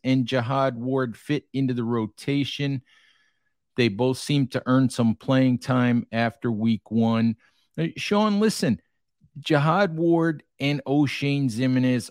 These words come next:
are the backups. Kayvon Thibodeau and Azeez Ojulari are highly drafted players. Thibodeau, obviously,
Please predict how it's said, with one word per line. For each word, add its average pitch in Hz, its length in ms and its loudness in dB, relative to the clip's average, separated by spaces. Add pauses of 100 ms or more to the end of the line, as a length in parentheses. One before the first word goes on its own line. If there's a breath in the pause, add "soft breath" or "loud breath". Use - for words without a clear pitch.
(140)
are 117 240 0
the 110 180 -4
backups. - 840 -8 (320)
Kayvon 143 680 0
Thibodeau 131 760 2 (420)
and 117 180 2
Azeez 110 440 -2
Ojulari 123 880 0
are 101 180 0
highly 113 520 0
drafted 117 760 -2
players. 113 600 0
Thibodeau, 120 420 2
obviously, 117 800 0